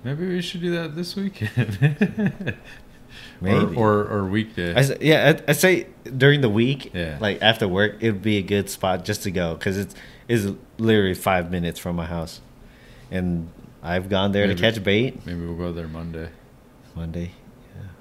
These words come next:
Speaker 2: Yeah, probably Monday. Sometime next week, just a random day during the week. I get out, you know, I get home at four,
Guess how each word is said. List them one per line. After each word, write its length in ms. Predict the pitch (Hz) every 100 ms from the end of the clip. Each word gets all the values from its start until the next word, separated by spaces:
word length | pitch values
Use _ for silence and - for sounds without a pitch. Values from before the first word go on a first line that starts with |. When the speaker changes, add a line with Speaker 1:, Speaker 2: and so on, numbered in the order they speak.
| -
Speaker 2:
Yeah, 160 | 110
probably 280 | 113 101 104
Monday. 300 | 101 110 101
Sometime 400 | - 110 107 107
next 220 | 104 104
week, 300 | 110 117 117
just 200 | - 95
a 80 | 95 - 98 -
random 340 | 92 95 104 92
day 200 | 101 98
during 200 | 104 101
the 60 |
week. 280 | 98 110 117 - - - - - - - -
I 120 | 92
get 200 | 92 98
out, 420 | 95 101 104 -
you 100 | 95
know, 240 | 92 87 87 - -
I 100 | 95
get 140 | 101 98
home 180 | 113 107
at 120 | 95
four, 520 | - 113 123 139 139